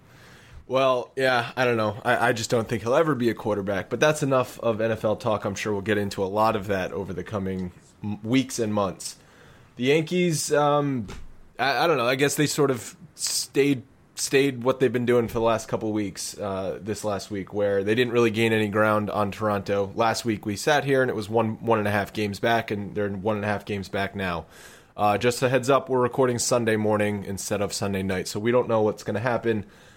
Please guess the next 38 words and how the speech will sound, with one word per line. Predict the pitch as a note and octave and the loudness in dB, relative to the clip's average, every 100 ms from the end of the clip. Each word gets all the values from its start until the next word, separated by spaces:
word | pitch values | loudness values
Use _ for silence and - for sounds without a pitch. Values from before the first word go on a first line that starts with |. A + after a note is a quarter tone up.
| - G#2+ | -10 -4
on | G#2+ | -4
Sunday. | - A2 G#2 G#2 | -2 -2 0 0
We, | G2+ F#2+ - | -2 -6 -6
we've | G2+ G2+ F#2 | -6 -4 -2
just | G#2 F2 | -4 -4
seen | - A2 G2+ G2 - - | -4 -4 -4 -10 -12 -8
the | G2 F#2+ | -4 -6
two | - C#3+ | -2 0
games | C3+ D3 C3 A2 | 2 2 0 0
versus | A2+ - | 0 0
Tampa, | A2+ G2+ G2 | -2 -2 -2
and | F#2+ | -4
that's | G2+ F#2+ - | -6 -6 -4
it. | F#2+ - - - - - - _ | -4 -6 -20 -20 -20 -20 -20 _
But, | A2+ A2 - | -2 0 2
um, | A2+ A2+ A2+ - - | 2 2 0 -6 -4
I | C3 | -2
wanna | F3+ | 0
talk | G3+ F#3 | 0 0
about | E3 D#3+ | 0 2
what | C#3+ C#3+ | 2 2
happened | C3+ C3+ C3+ B2+ A2+ - D#3+ | 0 2 0 0 -6 -8 -2
earlier | D#3+ D3 B2 | 0 2 0
this | G#2+ - | -4 -4
week, | G#2+ A2+ - A2+ | -2 -2 -4 -6
and | A2+ | 0
that | B2 | 0
was | B2+ A2+ | 0 -2
the | A#2 | -2
September | C3 - D3+ B2+ | -4 0 0 0
call-ups. | - A2+ F#2+ - - A2+ | 0 2 0 -4 -8 -6
And | A2 | -4
we | |
saw | G#2 C3 C3 | -2 0 0
some | C3 B2 | -2 -2
names | B2 B2 B2 A#2 - - | 0 0 -2 -4 -8 -2
like | G#2+ F#2+ F#2 | 0 0 -2
Refsnyder, | G2 C#3+ - D3+ C#3+ C#3 C3+ C3 | -2 -2 0 0 2 4 4 2